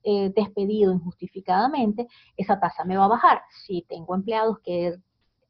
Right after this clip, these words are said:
despedido sin justificación, em, y ese empleado fue y reclamó un employment, eh, o se-, eh, seguro de desempleo,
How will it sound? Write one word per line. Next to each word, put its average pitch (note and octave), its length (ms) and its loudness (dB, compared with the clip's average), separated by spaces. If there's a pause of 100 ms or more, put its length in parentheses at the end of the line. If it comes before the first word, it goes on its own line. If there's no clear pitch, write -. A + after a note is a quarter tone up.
despedido G#3 640 2
sin F3+ 220 -6
justificación, G#3 920 -6 (480)
em, F3+ 560 2 (200)
y F#3+ 320 4
ese F3+ 180 -2
empleado G3 440 2
fue G3 440 0
y E3+ 300 -4
reclamó F#3 760 0
un F3+ 180 2
employment, G3 760 4 (100)
eh, E3 180 -6 (120)
o D#3+ 260 -4
se-, - 200 -18 (320)
eh, E3 160 -2
seguro D#3+ 320 -2
de G3+ 80 0
desempleo, A3+ 580 0